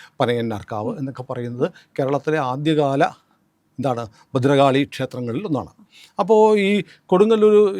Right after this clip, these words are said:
ഈ കേ-, പിന്നീട് കേരളത്തിൽ ജനാധിപത്യ സർക്കാർ വന്നപ്പോ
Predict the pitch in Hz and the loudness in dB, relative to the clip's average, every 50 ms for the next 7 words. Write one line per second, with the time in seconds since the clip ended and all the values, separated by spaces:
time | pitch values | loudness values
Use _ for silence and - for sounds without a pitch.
0 | 185 175 175 160 - 175 147 139 160 165 165 160 156 139 147 160 175 175 185 180 | -6 -8 -8 -8 -10 -10 -4 0 2 2 2 2 2 0 -2 -2 -2 -2 -2 -2
1 | 160 156 - 147 147 156 165 139 160 170 151 147 147 151 156 160 170 165 160 160 | -2 0 0 0 0 2 0 -2 -2 -2 -2 -2 -2 -2 -2 -2 -4 -6 -6 -6
2 | 147 160 156 131 147 151 147 147 139 139 139 127 127 123 | -6 -6 -6 -4 -4 -2 -2 -2 -2 -2 -4 -4 -4 -6